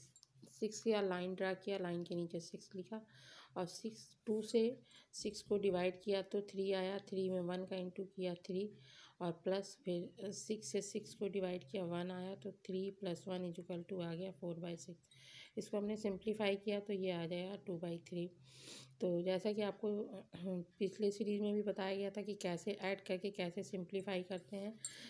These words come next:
same वही process है, कुछ भी इसमें change नहीं है। और चलिए दूसरा example लेते हैं। दूसरा example देखिए, जैसे फ़ोर बाई नाइन प्लस वन बाई थ्री।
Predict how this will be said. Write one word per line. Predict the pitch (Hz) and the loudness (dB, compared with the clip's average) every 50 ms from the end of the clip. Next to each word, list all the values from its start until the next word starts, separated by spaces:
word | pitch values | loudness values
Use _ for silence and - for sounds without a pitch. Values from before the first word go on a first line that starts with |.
| - - | -12 -12
same | - - 220 220 220 214 | 0 2 4 4 4 4
वही | 208 208 196 202 | 4 4 4 4
process | 202 214 190 180 185 - 208 190 - | 4 2 2 2 2 0 -2 -2 -2
है, | 220 | -4
कुछ | 214 - 226 214 220 - | 0 2 2 2 2 2
भी | - 220 214 | 2 4 4
इसमें | 208 208 - 208 208 202 | 2 2 0 0 0 0
change | 202 - 202 185 190 190 190 185 | 0 2 2 2 2 2 0 0
नहीं | 180 185 185 185 190 | 0 0 0 -2 -2
है। | 202 220 254 - - _ - - - - - - 233 240 226 220 - - | -2 -4 -4 -6 -10 _ -20 -18 -16 -16 -12 -8 -8 -8 -8 -8 -6 -2
और | 202 190 175 180 - - - - - | 0 0 0 -2 -4 -10 -16 -6 0
चलिए | - 196 190 196 196 | 2 2 4 4 4
दूसरा | 180 196 196 185 - - 220 208 | 2 2 0 0 0 0 2 2
example | 202 190 202 196 185 185 180 214 202 | 2 2 0 0 0 0 0 0 0
लेते | 196 196 196 185 190 202 | 2 2 0 0 -2 -2
हैं। | 196 196 185 | -2 0 0
दूसरा | 208 208 202 - 226 214 | 0 0 0 2 2 2
example | 208 196 202 196 190 196 - 208 202 196 | 2 2 0 -2 -2 -2 -2 -2 0 0
देखिए, | 196 190 180 - 214 | 0 0 -2 -2 -2
जैसे | 202 196 190 214 | -2 -2 -2 -4
फ़ोर | 196 - - 226 220 226 | -4 -2 0 2 2 4
बाई | 220 214 208 208 | 2 2 0 0
नाइन | 196 196 185 190 196 208 | 0 0 -2 -2 -2 -2
प्लस | 202 - 220 214 214 - | -2 -4 -4 -4 -4 -4
वन | 196 185 180 185 | -2 -2 0 0
बाई | 185 185 190 | 0 0 0
थ्री। | 190 - - 196 185 180 | -2 -2 -2 -2 -2 -4